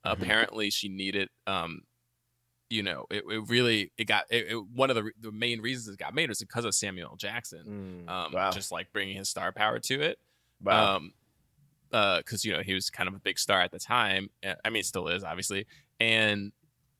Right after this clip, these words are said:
Speaker 2: um, but even so, like, and she, and she was an actress, like, that people knew, but it, it, you know, um,
Speaker 1: Mm-hmm.
Speaker 2: but this was her, you know, first,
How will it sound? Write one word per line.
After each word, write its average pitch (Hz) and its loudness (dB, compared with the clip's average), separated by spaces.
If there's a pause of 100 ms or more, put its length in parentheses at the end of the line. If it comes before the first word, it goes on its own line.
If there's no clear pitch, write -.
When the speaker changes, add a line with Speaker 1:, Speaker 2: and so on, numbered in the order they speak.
(560)
Speaker 2:
um, 101 0
but 113 0
even 131 2
so, 123 6
like, 101 2
and 139 2
she, - 2
and 143 2
she - 6
was 202 0
an 160 2
actress, 117 4
like, 104 0
that 101 -2
people 104 -6
knew, 95 -2
but 98 -2
it, 95 -10 (140)
it, 107 -4
you 107 -6
know, - -6
um, 95 2
Speaker 1:
Mm-hmm. 98 -6 (1120)
Speaker 2:
but 104 4 (100)
this 113 0
was 123 0
her, 101 4
you 175 -2
know, 110 0
first, - 2